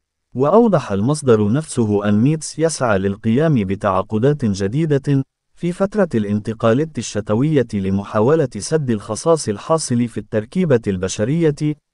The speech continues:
حيث يبحث عن متوسط ميدان بعد رحيل لامين كامارا إلى كأس إفريقيا للأمم.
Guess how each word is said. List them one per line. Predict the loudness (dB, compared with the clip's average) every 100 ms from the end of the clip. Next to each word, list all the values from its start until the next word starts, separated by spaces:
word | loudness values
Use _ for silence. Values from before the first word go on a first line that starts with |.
| _
حيث | -2 -2 0
يبحث | 2 2 0 -6 0
عن | 2 2
متوسط | 2 0 0 0 0 -6 -2
ميدان | 0 0 0 0 2 2
بعد | 2 2 2
رحيل | 0 -2 -4 0 0
لامين | 0 0 0 0 -2
كامارا | 0 2 4 4 2
إلى | 0 0 0
كأس | -2 -4 -2
إفريقيا | -4 -4 -4 -6 0 2 4
للأمم. | 2 0 0 0 -2 -6